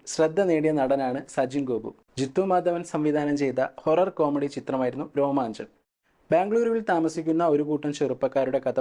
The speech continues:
പറഞ്ഞ ചിത്രം രണ്ടായിരത്തി ഇരുപത്തിമൂന്നിൽ കേരള ബോക്സ് ഓഫീസിൽ വമ്പൻ ചലനമുണ്ടാക്കിയിരുന്നു. സൗബിൻ, അർജുൻ അശോകൻ എന്നിവരോടൊപ്പം മറ്റു താരങ്ങളും മത്സരിച്ച് അഭിനയിച്ച ചിത്രത്തിൽ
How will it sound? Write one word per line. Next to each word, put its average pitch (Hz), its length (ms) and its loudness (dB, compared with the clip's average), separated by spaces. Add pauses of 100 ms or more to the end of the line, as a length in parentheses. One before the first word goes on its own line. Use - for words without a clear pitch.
പറഞ്ഞ 120 200 0
ചിത്രം 117 360 -6 (420)
രണ്ടായിരത്തി 170 320 2
ഇരുപത്തിമൂന്നിൽ 165 580 0 (140)
കേരള 147 280 2
ബോക്സ് 151 380 -2
ഓഫീസിൽ 151 420 -4
വമ്പൻ 156 400 -2
ചലനമുണ്ടാക്കിയിരുന്നു. 127 920 -2 (400)
സൗബിൻ, 185 680 0
അർജുൻ 156 340 0
അശോകൻ 160 520 0
എന്നിവരോടൊപ്പം 147 760 0
മറ്റു 143 300 -2
താരങ്ങളും 151 520 0
മത്സരിച്ച് 143 500 -4
അഭിനയിച്ച 139 380 -4
ചിത്രത്തിൽ 123 500 -4